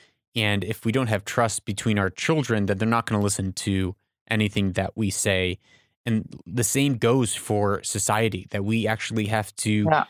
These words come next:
Speaker 1: begin to open up and ha-, have those dialectical conversations that are difficult, that are hard, that are challenging, that are, that could point out faults in ourselves. It can point out faulty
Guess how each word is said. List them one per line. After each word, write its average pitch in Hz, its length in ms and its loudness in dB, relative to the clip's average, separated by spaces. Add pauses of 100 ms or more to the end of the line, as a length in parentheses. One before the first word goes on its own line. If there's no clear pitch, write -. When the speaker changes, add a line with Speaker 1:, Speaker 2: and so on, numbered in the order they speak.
(340)
Speaker 1:
begin 113 260 2
to 113 300 0 (240)
open 135 380 2
up 113 320 0 (460)
and 117 120 -2
ha-, 117 340 2
have 131 320 0
those 113 260 2
dialectical 120 680 0
conversations 107 840 0
that 107 220 0
are 107 160 0
difficult, - 800 -4 (320)
that 113 120 2
are 113 120 2
hard, 107 580 0 (320)
that 113 140 2
are 110 300 0
challenging, 113 720 2
that 95 260 0
are, 101 360 0 (480)
that 113 180 0
could 113 240 2 (200)
point 135 280 0
out 127 220 0
faults 135 380 0
in 131 160 0
ourselves. 113 580 0
It 107 60 -2
can 110 120 0
point 123 280 0
out - 160 0
faulty 120 600 0